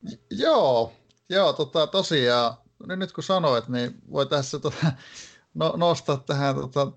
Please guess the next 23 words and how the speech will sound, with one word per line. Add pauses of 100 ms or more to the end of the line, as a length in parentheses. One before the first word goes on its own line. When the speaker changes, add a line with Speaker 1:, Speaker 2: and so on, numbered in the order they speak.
(140)
Speaker 2:
kieltämättä
nostaa
tähän
podcastiinkin.
Että
nyt
tällä
hetkellä
löytyy
myös (140)
Spotifysta
ja
itse
asiassa
löytyy,
pitäisi
löytyä
myös (260)
iTunesista. (1120)
Speaker 1:
No
niin. (680)
Speaker 2:
Että
tota,